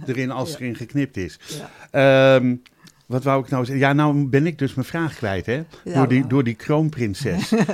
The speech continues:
Speaker 1: Ehm,
Speaker 2: Je was bij de, eh, theatergroep De Bruine
Speaker 1: de, de
Speaker 2: Boon.
Speaker 1: Bruine
Speaker 2: De
Speaker 1: Boon, ja.
Speaker 2: ja.
Speaker 1: Ehm, en, eh, ja, Stef van der Linden hebben we ook gehad.
Speaker 2: Ja.
Speaker 1: Ehm, wat voor, wat voor muziek maakte je met Stef als je,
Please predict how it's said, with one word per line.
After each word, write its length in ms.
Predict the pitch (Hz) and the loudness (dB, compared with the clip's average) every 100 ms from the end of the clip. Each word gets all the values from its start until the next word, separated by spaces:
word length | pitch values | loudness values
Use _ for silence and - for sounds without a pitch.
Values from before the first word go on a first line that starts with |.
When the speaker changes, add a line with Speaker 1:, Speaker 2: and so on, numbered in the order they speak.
| - - 175 | -6 -10 2
Speaker 1:
Ehm, 540 | 143 143 139 135 135 | 6 8 8 6 6
Speaker 2:
Je 100 | 131 | 4
was 180 | 233 269 | 2 0
bij 160 | 180 | 0
de, 140 | 160 170 | 0 0
eh, 140 | 151 | 0
theatergroep 760 | 160 - 180 185 - - 202 - | -2 0 4 2 0 -4 -4 -2
De 100 | 190 | -6
Bruine 320 | 170 196 196 | 0 6 6
Speaker 1:
de, 80 | 190 | 6
de 80 | 139 | 4
Speaker 2:
Boon. 100 | 135 | 6
Speaker 1:
Bruine 280 | 147 151 139 | 8 8 6
Speaker 2:
De 60 | |
Speaker 1:
Boon, 260 | 143 175 214 | 6 6 6
ja. 320 | 165 156 147 | 2 0 2
Speaker 2:
ja. 500 | 151 147 143 139 135 | 4 4 4 4 4
Speaker 1:
Ehm, 600 | 127 127 123 107 139 196 | 2 2 2 0 0 0
en, 360 | 196 135 131 120 | 0 0 0 -2
eh, 420 | 123 110 104 98 | -2 -2 -2 -4
ja, 180 | 113 98 | -6 -6
Stef 320 | - - 110 | -8 -6 -6
van 120 | 117 | -6
der 80 | 98 | -4
Linden 240 | 127 104 | -4 -2
hebben 180 | 92 90 | -4 -6
we 40 | 85 | -6
ook 140 | 190 | -6
gehad. 360 | - 156 147 151 - 175 147 - | -6 -6 -6 -8 -16 -12 -12 -2
Speaker 2:
Ja. 80 | 139 139 135 | 4 6 6
Speaker 1:
Ehm, 260 | 131 127 123 _ - - _ _ _ | 4 4 0 _ -18 -18 _ _ _
wat 260 | 139 185 185 | 4 4 6
voor, 380 | 196 175 165 | 2 2 0
wat 180 | 143 165 | 0 0
voor 180 | - 165 | 2 6
muziek 540 | 156 151 190 196 - _ _ _ - | 6 6 2 -4 -6 _ _ _ -2
maakte 440 | 131 160 160 156 | 2 2 0 0
je 100 | 151 | 2
met 280 | 147 135 - | 2 -2 -8
Stef 380 | - - 156 151 | -10 -2 -4 -2
als 300 | 139 139 - | -4 -4 -2
je, 280 | 131 127 | -2 -2